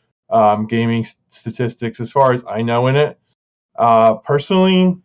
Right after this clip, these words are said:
and Mike, if you can interrupt me if I'm wrong, but I think going forward,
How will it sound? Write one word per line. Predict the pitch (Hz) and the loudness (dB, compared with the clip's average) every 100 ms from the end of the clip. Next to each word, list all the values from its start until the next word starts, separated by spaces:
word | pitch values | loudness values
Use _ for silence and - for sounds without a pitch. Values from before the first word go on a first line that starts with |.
| _ _ _ _ _ 131 | _ _ _ _ _ -6
and | 123 | 2
Mike, | 135 139 | 2 2
if | 135 127 | 0 -2
you | 139 | -2
can | 143 131 123 | -2 -4 -4
interrupt | 123 127 120 127 | -4 0 2 0
me | 123 | -2
if | 113 | -4
I'm | 120 110 | -2 0
wrong, | 120 117 117 | 2 2 0
but | 110 - | -2 -2
I | 120 | -2
think | 120 - - 151 147 | -4 -8 -4 -2 -2
going | - 139 143 | 0 2 2
forward, | 127 - 135 127 143 160 | -2 -2 0 2 2 0